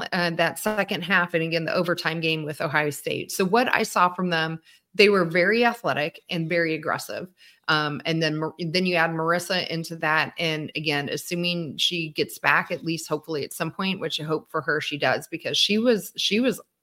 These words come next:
she was on fire that game. But there, she had some surrounding players for her too. And if you, you add in Owusu into that,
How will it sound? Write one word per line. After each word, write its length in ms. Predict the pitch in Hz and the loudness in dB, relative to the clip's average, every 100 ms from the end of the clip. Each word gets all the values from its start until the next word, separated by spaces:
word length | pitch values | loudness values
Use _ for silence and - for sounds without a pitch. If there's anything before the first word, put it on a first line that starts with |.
| _ _ | _ _
she 180 | - 208 | 2 4
was 140 | 240 254 | 4 4
on 160 | 247 | 4
fire 280 | 233 185 175 | 6 8 6
that 240 | 156 143 | 4 2
game. 300 | 156 151 147 - - - _ | 0 0 -2 -6 -14 -18 _
But 120 | 233 | 6
there, 200 | 233 214 | 6 4
she 180 | 208 277 | 0 0
had 200 | 277 240 | 0 0
some 120 | 233 | -2
surrounding 500 | 208 190 190 214 175 | 0 2 2 2 -2
players 420 | - 254 226 135 | -2 -2 -2 -4
for 100 | - 139 | -6 -6
her 120 | 110 | -6
too. 280 | - 254 175 | -2 0 0
And 160 | 139 | 0
if 120 | 151 - | -2 0
you, 280 | 247 220 - | -2 -2 -6
you 160 | 202 196 | 0 2
add 200 | 180 180 | 2 2
in 100 | 190 | 0
Owusu 560 | 170 180 196 - 170 156 | 0 0 -2 0 -2 -2
into 220 | 165 170 | -4 -4
that, 320 | 160 156 - | 0 0 -2